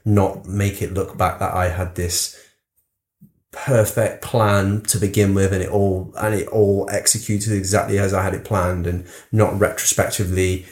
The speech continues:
ignore factors like luck and experimentation and failure that went on?" I mean, it's, yeah, we always look back and just tell ourselves a story.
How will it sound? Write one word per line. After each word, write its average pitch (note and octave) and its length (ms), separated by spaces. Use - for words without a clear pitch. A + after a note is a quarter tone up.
ignore G2+ 460
factors G2 420
like F2 220
luck G2 560
and F2+ 560
experimentation F#2+ 1300
and E2+ 220
failure F#2+ 580
that - 160
went F2+ 220
on?" F2+ 340
I G#2+ 80
mean, A2+ 220
it's, - 160
yeah, C#3+ 220
we G2+ 120
always G2+ 520
look E2 180
back - 180
and E2 80
just E2 140
tell - 140
ourselves - 320
a - 60
story. - 400